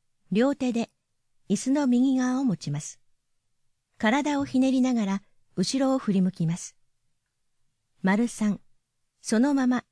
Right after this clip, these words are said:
五つ数えます。丸四、左も行います。丸五、丸二から丸四の動作を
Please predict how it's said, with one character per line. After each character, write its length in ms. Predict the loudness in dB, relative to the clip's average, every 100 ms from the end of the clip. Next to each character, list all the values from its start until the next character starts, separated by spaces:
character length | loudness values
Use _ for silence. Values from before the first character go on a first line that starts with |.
| -8
五 200 | -8 -8
つ 140 | -10
数 300 | -4 -2 0
え 80 | -2
ま 100 | -4
す。 200 | -8 -20 _ _ _ _ _ _ _ _ _ 0
丸 280 | 2 2
四、 260 | 2 2 -2 _ _ _ _ _ -6
左 360 | 0 2 4
も 160 | 2 0
行 140 | 0
い 220 | 0 0
ま 100 | -2
す。 200 | -4 -10 _ _ _ _ _ _ _ _ _ _ _
丸 320 | -2 0 0
五、 200 | -2 -6 -8 _ _ _ _ _ _ -4
丸 280 | 0 2 2
二 160 | -2
か 140 | -4 -4
ら 140 | -4 -2
丸 260 | 0 2
四 200 | 2 2
の 120 | 0
動 160 | -2 -4
作 260 | -4 -4
を 80 | -4